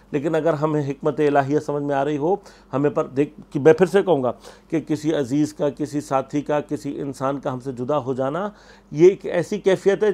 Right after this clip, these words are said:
کہ جس کا ہمارے نفوس پر اثر ہونا چاہیے۔ یہ رقت قلبی، مثلاً فلسطین کے اندر جو ہے وہ تباہی ہو رہی ہے، لیکن میرے اوپر جو ہے اس کا کوئی اثر نہیں ہو رہا۔ یمن میں جو ہے وہ اتنے عرصے سے جو ہے وہ تباہی مچی ہوئی ہے میرے اوپر، کشمیر میں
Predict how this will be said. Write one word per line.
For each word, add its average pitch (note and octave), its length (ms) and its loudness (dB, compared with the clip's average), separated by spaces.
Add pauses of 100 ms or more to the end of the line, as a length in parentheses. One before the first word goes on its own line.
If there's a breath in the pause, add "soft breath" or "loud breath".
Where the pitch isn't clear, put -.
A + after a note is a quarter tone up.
کہ F3+ 100 2
جس D#3 300 0
کا F3+ 280 -4
ہمارے D#3 340 -2
نفوس E3+ 400 -4
پر F#3 140 -2
اثر E3+ 200 -2
ہونا D#3 260 -2
چاہیے۔ E3+ 480 -2
یہ E3 80 0
رقت - 480 -2
قلبی، E3 380 0 (420 loud breath)
مثلاً F#3 360 4 (880 soft breath)
فلسطین A3+ 580 6
کے A3 140 6
اندر G3 260 4
جو F3 120 4
ہے F#3 60 8
وہ F#3 100 2
تباہی E3+ 400 4
ہو D#3+ 140 6
رہی D#3+ 180 2
ہے، F3 40 4
لیکن D#3 300 -2
میرے D3+ 160 4
اوپر D#3 220 2
جو C3+ 80 -2
ہے D3 60 4
اس C#3+ 100 0
کا D3+ 80 0
کوئی B2+ 200 2
اثر B2 200 -4
نہیں A2+ 180 -4
ہو G#2 100 -8
رہا۔ G#2 140 -14 (1120)
یمن A3 260 6
میں G#3+ 120 0
جو F3+ 140 2
ہے F3 80 4
وہ F3+ 100 0
اتنے E3+ 200 -4
عرصے E3 240 -2
سے D#3+ 160 -2
جو C#3+ 100 -2
ہے D3+ 60 0
وہ D#3 80 0
تباہی D3 320 0
مچی C#3+ 260 -6
ہوئی C3+ 100 -2
ہے C#3 60 -2
میرے C3+ 120 -2
اوپر، - 420 -16
کشمیر G3 400 2
میں G3+ 120 6